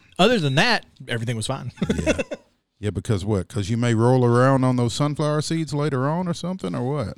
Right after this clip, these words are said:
Speaker 2: I Uh, there, there's a lot of, there's a lot of inanity. I mean, for like, I don't mean to make light of this situation because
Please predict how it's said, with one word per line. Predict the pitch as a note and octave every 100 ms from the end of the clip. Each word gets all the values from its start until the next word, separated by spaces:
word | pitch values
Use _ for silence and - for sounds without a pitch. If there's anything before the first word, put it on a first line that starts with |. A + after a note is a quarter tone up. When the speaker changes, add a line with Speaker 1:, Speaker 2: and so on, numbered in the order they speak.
| F#2+
Speaker 2:
I | A2 G#2 - _ _ _ _ _ - - - _ - _ - _ - _ - _ A#3 _ _ _ _ _ _ _ _ _ - -
Uh, | - - - D#4 - - - -
there, | D3+ G3 G3+ F4+ A2+ E3
there's | G#3 F#3+
a | D#3
lot | C#3+ D#3 D3+
of, | C#3+
there's | D3 A3 D3+
a |
lot | C#3+ D3 C3+
of | B2
inanity. | C3+ C3+ B2+ B2+ B2 G#2+ - G2 F2+ - - -
I | A2
mean, | G#2+ G#2+ G#2
for | A#2
like, | A2 B2+ -
I | D3+
don't | F#3 C3
mean | C3 C#3+ C#3
to | B2
make | A#2 A2+
light | G2+ G2+ A2+ A#2+ -
of | A#2 A2+
this | A2+
situation | - B2 A#2+ - G2 A2 A2+ - A2 G#2+
because | G2+ A2+ G#2